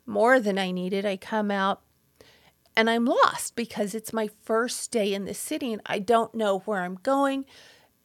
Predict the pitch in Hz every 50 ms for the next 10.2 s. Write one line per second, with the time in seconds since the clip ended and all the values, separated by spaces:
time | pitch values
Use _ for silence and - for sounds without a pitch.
0 | _ _ _ _ _ _ - 226 208 208 220 226 214 214 214 214 190 - 247 254
1 | 262 262 262 269 247 - 202 208 196 190 196 208 226 240 269 269 254 214 226 233
2 | 226 214 202 196 190 196 196 190 214 254 294 330 349 349 311 247 214 208 214 208
3 | - 202 185 190 185 185 202 202 208 208 254 349 403 - - 302 262 233 220 220
4 | 202 - - - - - - 180 - - 202 - _ _ _ _ _ _ _ _
5 | _ _ _ _ _ _ _ _ _ _ _ _ _ _ _ _ _ _ _ 214
6 | 254 233 214 190 220 220 175 170 196 190 190 - - 392 415 - - - _ _
7 | _ _ _ _ _ _ _ _ _ - 214 220 233 254 302 330 - - 370 311
8 | 320 330 320 - 208 - - - - 240 240 - - - - 240 208 196 190 190
9 | 190 - - - 208 208 226 240 262 285 269 - - 214 202 190 190 190 180 180
10 | 185 208 196